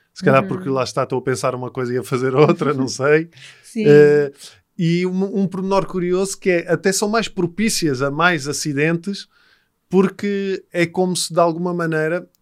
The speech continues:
Speaker 1: tem um sistema de sobrevivência ligado, mas não está ligado para o que é correto. Então,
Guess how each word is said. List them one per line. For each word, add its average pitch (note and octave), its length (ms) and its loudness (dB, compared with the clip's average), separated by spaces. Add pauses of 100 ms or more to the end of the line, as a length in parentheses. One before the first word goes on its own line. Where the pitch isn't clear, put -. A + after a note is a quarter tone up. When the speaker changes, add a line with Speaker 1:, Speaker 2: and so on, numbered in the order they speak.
Speaker 1:
tem E3+ 160 2
um D#3+ 100 0
sistema E3+ 420 -2
de - 80 -8
sobrevivência D3 920 -4 (220)
ligado, D#3 500 6
mas F3 180 -4
não E3+ 120 -2
está E3+ 200 2
ligado E3 320 -2
para E3+ 100 -2
o D#3 40 -2
que E3+ 120 -4
é D#3+ 40 -2
correto. - 440 -4 (440)
Então, D#3 640 4